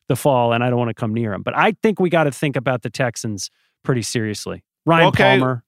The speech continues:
Speaker 2: Yeah, so let's, let's do some of the statistical analysis that a lot of our friends out there,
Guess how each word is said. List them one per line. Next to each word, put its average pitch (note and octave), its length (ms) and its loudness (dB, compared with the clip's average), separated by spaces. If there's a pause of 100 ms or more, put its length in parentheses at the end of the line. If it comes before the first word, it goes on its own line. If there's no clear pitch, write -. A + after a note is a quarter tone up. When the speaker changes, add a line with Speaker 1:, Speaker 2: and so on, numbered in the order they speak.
(200)
Speaker 2:
Yeah, G3+ 260 2
so F#3 200 2
let's, G3+ 340 0
let's F3+ 300 0
do F3 260 2
some D#3+ 320 0
of C3+ 320 2
the C3+ 160 2
statistical B2+ 1160 -2
analysis B2 880 0
that A#2+ 120 0
a A2+ 80 -2
lot A#2 220 2
of A#2 100 2
our A2 140 2
friends A#2 760 0
out A#2+ 240 2
there, A2 500 0